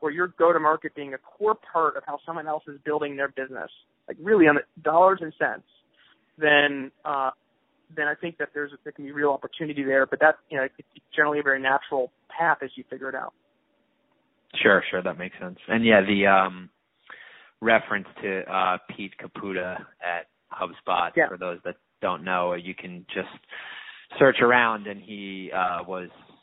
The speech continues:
Speaker 2: you know, an early hire of Mark Roberge, their C R O at the time, and, and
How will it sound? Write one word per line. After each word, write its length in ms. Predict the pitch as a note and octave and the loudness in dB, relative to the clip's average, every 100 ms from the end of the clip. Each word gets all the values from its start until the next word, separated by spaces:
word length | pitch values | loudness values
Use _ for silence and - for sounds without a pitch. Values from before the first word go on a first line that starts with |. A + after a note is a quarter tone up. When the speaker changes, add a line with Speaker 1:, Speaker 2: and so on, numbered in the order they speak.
| _ | _
Speaker 2:
you 120 | G2 | -14
know, 160 | F#2 E2 | -10 -8
an 100 | F2+ | -6
early 300 | F#2+ F#2 F#2 | -6 -4 -6
hire 480 | - F#2+ F#2 F2+ F2 | -2 -2 0 -2 -4
of 180 | E2+ E2+ _ _ - | -8 -12 _ _ -6
Mark 300 | F#2 F2 - | -2 -2 -2
Roberge, 540 | F2+ E2+ A2 G2+ F#2 - | -10 -2 0 0 -2 -8
their 280 | F2+ F2 F2 _ _ _ _ _ - - | -10 -10 -12 _ _ _ _ _ -20 -4
C 80 | |
R 220 | A2 G2 G2+ | -2 0 0
O 160 | F#2+ | -2
at 100 | F2+ | -4
the 60 | G2 | -8
time, 440 | - F#2+ F2+ E2+ E2+ | -10 -8 -6 -10 -14
and, 200 | D#2 D#2+ | -16 -14
and 320 | G#2 F#2+ - | -12 -12 -18